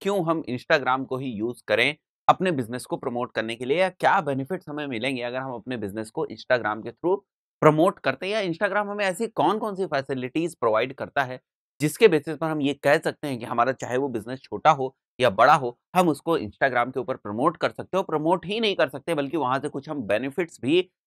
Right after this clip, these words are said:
ले सकते हैं, यानी पर वहां पर हम, आ, जो है क्लाइंट्स क्लोज कर सकते हैं, या अगर हमारा कोई प्रोडक्ट सर्विस है तो हम वहां से उसको सेल कर सकते हैं। चलिए बात करते हैं इन सारी चीजों की, और कुछ पॉइंट्स हैं यहाँ पर जिनको हम लोग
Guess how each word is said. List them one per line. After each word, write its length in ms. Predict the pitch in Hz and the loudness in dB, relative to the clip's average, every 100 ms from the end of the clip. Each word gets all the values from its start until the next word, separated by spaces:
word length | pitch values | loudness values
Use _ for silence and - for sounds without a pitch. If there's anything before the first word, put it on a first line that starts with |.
| 117 | 6
ले 180 | 151 | 8
सकते 260 | 143 120 120 | 8 4 -8
हैं, 80 | 117 | -6
यानी 120 | 123 | -4
पर 140 | 123 | -4
वहां 200 | 117 117 | -4 -4
पर 180 | 110 117 | -2 -2
हम, 260 | 113 110 95 - | -2 -6 -8 -4
आ, 220 | 104 98 | 2 2
जो 160 | 90 113 | 2 -4
है 180 | 117 101 | -2 -2
क्लाइंट्स 400 | - 123 151 143 | 0 0 0 -4
क्लोज 300 | 135 127 120 | -2 -4 -2
कर 140 | 123 | -6
सकते 280 | - 117 160 | -4 -10 -6
हैं, 80 | 151 | 2
या 120 | 135 | 4
अगर 160 | 117 120 | 4 0
हमारा 240 | 117 120 | -2 -4
कोई 140 | 117 113 | -4 -4
प्रोडक्ट 380 | 120 131 131 | 0 0 0
सर्विस 320 | 117 113 127 135 | -2 0 -2 -2
है 140 | 135 _ _ 190 | -8 _ _ 4
तो 60 | |
हम 60 | 190 | 6
वहां 200 | 135 123 | 6 2
से 100 | 156 | 0
उसको 400 | 135 139 165 - | -4 -4 -4 -4
सेल 260 | - 143 120 | 4 4 4
कर 120 | 101 | -2
सकते 260 | - 104 113 | -6 -14 -4
हैं। 140 | 180 | 2
चलिए 100 | 185 | 2
बात 240 | 127 147 - | 8 8 8
करते 220 | 131 151 | -4 0
हैं 80 | 139 | -2
इन 60 | |
सारी 240 | 131 120 135 | 2 0 0
चीजों 240 | 117 107 | -4 -4
की, 220 | - 165 - _ 131 | -2 -4 -6 _ 6
और 120 | 139 | 6
कुछ 180 | 180 - | 6 2
पॉइंट्स 340 | 160 196 202 | 4 4 2
हैं 80 | 185 | 0
यहाँ 160 | 151 | 2
पर 140 | - 160 | 2 0
जिनको 240 | 139 139 | -2 -2
हम 160 | 147 135 | -2 -2
लोग 200 | 165 | -4